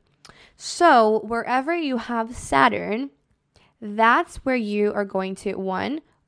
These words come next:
have to learn really important lessons. And that's where you're gonna really have to be super diligent and organized and responsible. And you're gonna have to persevere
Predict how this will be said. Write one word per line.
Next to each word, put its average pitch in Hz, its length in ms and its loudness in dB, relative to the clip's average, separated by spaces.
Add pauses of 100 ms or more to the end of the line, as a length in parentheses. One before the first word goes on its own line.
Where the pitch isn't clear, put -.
(100)
have 233 220 2
to 262 80 -8
learn 196 280 -4
really 185 280 -6
important - 340 -12
lessons. - 560 -20 (320)
And 226 160 2
that's 285 240 4
where 370 80 2
you're 262 160 0
gonna 208 280 0
really 220 360 -4
have 226 280 -4
to 202 100 -4
be 190 280 -8
super 214 500 -8
diligent 190 760 -4
and 196 160 -2
organized 214 640 -2
and 196 120 -4
responsible. 196 840 -4 (340)
And 226 220 2
you're 240 180 -6
gonna 277 140 -4
have 294 140 -2
to 240 100 -6
persevere 202 600 -6